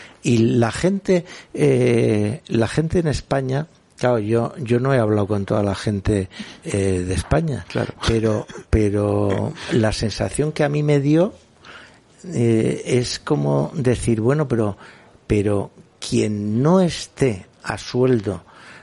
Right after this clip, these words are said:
Speaker 1: de, de esta gente
Speaker 2: Ujú.
Speaker 1: y quien no haya participado en la elaboración de esos presupuestos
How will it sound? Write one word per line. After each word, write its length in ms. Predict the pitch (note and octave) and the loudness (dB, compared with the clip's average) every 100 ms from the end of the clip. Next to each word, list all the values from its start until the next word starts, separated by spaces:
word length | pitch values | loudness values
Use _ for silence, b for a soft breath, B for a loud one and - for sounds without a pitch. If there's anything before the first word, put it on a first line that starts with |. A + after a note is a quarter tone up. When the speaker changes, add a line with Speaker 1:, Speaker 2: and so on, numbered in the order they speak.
| - | -12
Speaker 1:
de, 800 | D3+ G#2+ G#2 G#2 G#2 G2 G2 - - | -2 0 2 2 2 2 -2 -6 -6
de 260 | A2 G2+ | -4 -2
esta 240 | A2+ - C3 | -2 -2 -4
gente 680 | - G2+ F#2+ F2+ F2+ F2 F#2+ _ | -4 -6 -8 -8 -10 -10 -14 _
Speaker 2:
Ujú. 220 | B2+ G2 G2+ F#2+ B - | -6 -4 -4 -6 B -4
Speaker 1:
y 120 | C#3+ | -2
quien 280 | A#2 B2 A2 | 0 0 0
no 100 | A#2+ | 2
haya 240 | D3 D#3+ E3 | 2 2 0
participado 880 | E3 C3+ C3 - A2 - G2 F#2 G2+ | 0 -2 -4 -4 -4 -2 -4 -2 -4
en 140 | G2+ G2+ | 0 0
la 100 | G#2 | 0
elaboración 640 | G2+ G2+ G#2 F#2+ - C3 | 0 0 -2 -2 -2 -2
de 80 | B2 | -2
esos 200 | A2 C3+ | 0 0
presupuestos 880 | - B2+ A2 A#2+ A#2+ G#2 - G2+ - | 0 -2 -4 0 0 0 -4 -6 -6